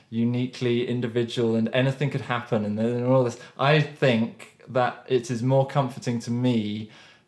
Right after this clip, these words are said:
to think of human beings as just survival robots, and that we have the cognitive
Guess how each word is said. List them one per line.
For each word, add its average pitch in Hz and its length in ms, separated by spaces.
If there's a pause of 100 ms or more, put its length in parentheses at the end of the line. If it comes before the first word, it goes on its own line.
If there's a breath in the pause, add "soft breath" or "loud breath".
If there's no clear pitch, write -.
(120)
to - 120
think 117 260
of 104 160 (340)
human 120 340
beings 110 320
as 104 120
just - 500
survival 104 600
robots, 98 760 (960 soft breath)
and 120 560 (120)
that 127 520 (120)
we 123 240
have 147 560 (540)
the 123 220
cognitive 131 640